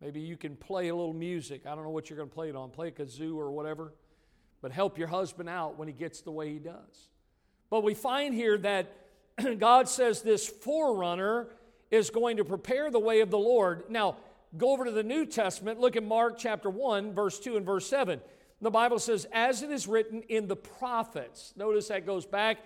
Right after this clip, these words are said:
to Isaiah and other places. "Behold, I send my messenger before thy face, which shall prepare the way before thee." Notice, "And preached, saying,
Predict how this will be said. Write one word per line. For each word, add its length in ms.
to 80
Isaiah 520
and 80
other 160
places. 680
"Behold, 360
I 140
send 440
my 220
messenger 920
before 480
thy 400
face, 760
which 200
shall 220
prepare 460
the 100
way 320
before 680
thee." 320
Notice, 300
"And 340
preached, 640
saying, 960